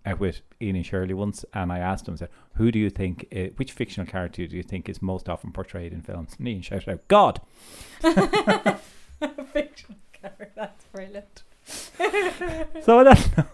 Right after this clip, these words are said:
Speaker 2: Oh, that's
Speaker 1: so
Speaker 2: so
Speaker 1: that's,
Speaker 2: Ian.
Speaker 1: that, that's your challenge. <laughs> Find a film featuring God. <laughs>
Speaker 2: Well, there's loads, actually.
Speaker 1: No, I don't mean
Speaker 2: Collateral
Speaker 1: <laughs>
Speaker 2: Beauty is one of them.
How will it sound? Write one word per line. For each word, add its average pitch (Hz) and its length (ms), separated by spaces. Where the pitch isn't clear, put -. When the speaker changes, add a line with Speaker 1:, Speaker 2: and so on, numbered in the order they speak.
Speaker 2:
Oh, 202 120
that's 214 220
Speaker 1:
so 170 80
Speaker 2:
so - 20
Speaker 1:
that's, 220 280
Speaker 2:
Ian. 233 360
Speaker 1:
that, 240 160
that's 139 260
your 120 180
challenge. - 580
<laughs> - 1400
Find 196 220
a 131 40
film 180 220
featuring 151 400
God. - 460
<laughs> 226 560
Speaker 2:
Well, 311 120
there's 285 240
loads, 262 520
actually. 214 560
Speaker 1:
No, 165 200
I 151 120
don't 185 440
mean - 120
Speaker 2:
Collateral 247 520
Speaker 1:
<laughs> 247 140
Speaker 2:
Beauty 269 360
is 254 100
one 277 180
of - 80
them. 240 320